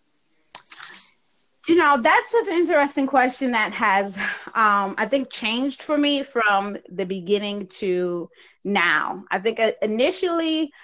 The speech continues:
um, you know, I wanted people to be able to be inspired. I wanted people to take away, you know, this concept of freedom and, uh, this concept of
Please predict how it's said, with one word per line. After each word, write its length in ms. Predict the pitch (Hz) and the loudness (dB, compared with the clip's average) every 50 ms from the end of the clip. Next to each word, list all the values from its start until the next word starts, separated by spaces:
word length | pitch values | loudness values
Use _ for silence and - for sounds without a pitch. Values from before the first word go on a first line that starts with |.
| - - - - - | -20 -20 -8 0 2
um, 520 | 233 233 226 220 214 214 202 202 208 - - | 4 6 6 6 6 6 4 2 0 -4 -6
you 80 | 226 | -6
know, 120 | 220 208 - | -4 -2 0
I 120 | - 208 202 | 2 2 0
wanted 1000 | 190 185 180 208 220 226 226 226 214 _ - - 240 214 202 202 190 190 - | 0 0 -2 0 0 0 0 0 -4 _ -8 -4 -2 -2 0 -2 -4 -6 -12
people 640 | - - 233 220 208 214 - 208 202 196 190 185 185 - - | -12 -10 -8 -8 -8 -8 -6 -4 -4 -4 -4 -6 -10 -14 -12
to 380 | - 202 190 185 185 175 165 160 | -10 -8 -8 -8 -8 -8 -10 -10
be 180 | 170 180 175 123 | -10 -6 -4 -4
able 360 | - 185 185 185 180 180 175 165 - - | -2 0 -2 -2 -2 -4 -6 -6 -6 -4
to 300 | 185 165 160 139 170 - _ _ - _ _ - | -2 -2 -2 -2 -4 -8 _ _ -20 _ _ -4
be 120 | 220 190 | -2 -2
inspired. 800 | 185 180 185 - - 277 269 277 277 277 277 277 277 277 269 254 | -2 -2 -4 0 4 6 6 8 6 6 6 4 6 6 6 6
I 100 | 240 196 | 4 4
wanted 260 | 196 208 208 202 190 190 | 2 2 2 0 -2 -2
people 260 | - 214 175 185 185 | -6 -6 -6 -6 -6
to 120 | 185 175 | -6 -8
take 300 | 170 - 190 170 151 - - _ - - | -8 -4 -2 -2 -2 -2 -6 _ -16 -10
away, 340 | 151 - - 175 180 175 170 | -8 -4 -2 0 0 0 0
you 160 | 151 175 190 185 | -2 -4 -4 -4
know, 120 | 170 160 | -4 -6
this 200 | 160 175 165 - | -6 -10 -12 -12
concept 640 | - - 190 185 185 185 185 - 185 156 - - - | -10 -4 -2 -2 -2 -2 -4 -4 -6 -6 -6 -6 -6
of 120 | 135 135 135 - - - | -6 -6 -6 -8 -18 -18
freedom 580 | - - 320 - 320 311 262 277 262 - - 254 - - 175 175 170 | -16 -14 -10 -10 -8 -8 -4 -2 -2 0 0 -2 -6 -6 -6 -6 -4
and, 240 | 160 151 151 170 185 _ _ _ - - - _ _ - | -4 -6 -6 -8 -12 _ _ _ -18 -18 -18 _ _ 0
uh, 300 | 214 190 180 165 107 - | 4 4 6 4 4 2
this 140 | 185 196 190 - - | -2 -6 -6 -6 -10
concept 600 | - 208 202 202 202 202 - 202 185 185 - 156 | -6 -4 -2 -2 -2 -4 -2 -4 -4 -4 -2 -2
of 180 | 156 156 160 | -2 -2 -2